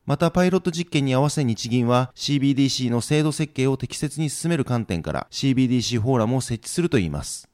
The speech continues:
このフォーラムにリテール決済に関わる民間事業者に対し参加を仰ぎ、幅広いテーマについて議論検討を行っていくとのことです。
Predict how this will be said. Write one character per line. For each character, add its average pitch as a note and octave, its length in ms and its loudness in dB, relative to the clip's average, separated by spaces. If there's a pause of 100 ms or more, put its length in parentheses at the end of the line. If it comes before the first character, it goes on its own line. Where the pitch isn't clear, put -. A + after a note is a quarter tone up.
(100)
こ F3 80 0
の G3 100 4
フ G3 120 2
ォ - 20 2
ー F#3 40 4
ラ D#3+ 100 4
ム C#3+ 80 2
に D#3+ 180 0
リ A#2 140 -6
テ D3 120 2
ー C#3+ 40 2
ル C#3 80 -2
決 C3+ 180 -2
済 A#2 160 -2
に B2+ 80 0
関 A#2 260 -4
わ C3+ 60 2
る A#2+ 100 0
民 C3 200 -2
間 C3+ 180 0
事 B2 80 -6
業 C3+ 160 2
者 A#2 140 -2
に F#2 80 -2
対 B2 180 0
し - 220 -4
参 A#2+ 200 -2
加 A#2+ 140 0
を F#2+ 140 2
仰 G#2+ 160 0
ぎ、 D#2+ 180 -8
幅 A#2 220 0
広 B2 200 2
い - 40 -6
テ C3+ 100 2
ー B2+ 60 2
マ A2 100 2
に G2+ 60 0
つ - 120 -6
い A2+ 80 -2
て - 240 0
議 A#2 120 -4
論 A2+ 160 0
検 C#3+ 280 -2
討 D#3 60 2
を D3 60 -4
行 D#3 80 -4
っ D3+ 120 0
て E3 140 -6
い - 20 -6
く - 80 -12
と F3+ 80 -2
の C3 120 -2
こ - 80 -10
と - 80 -12
で C2+ 140 -6
す。 - 200 -14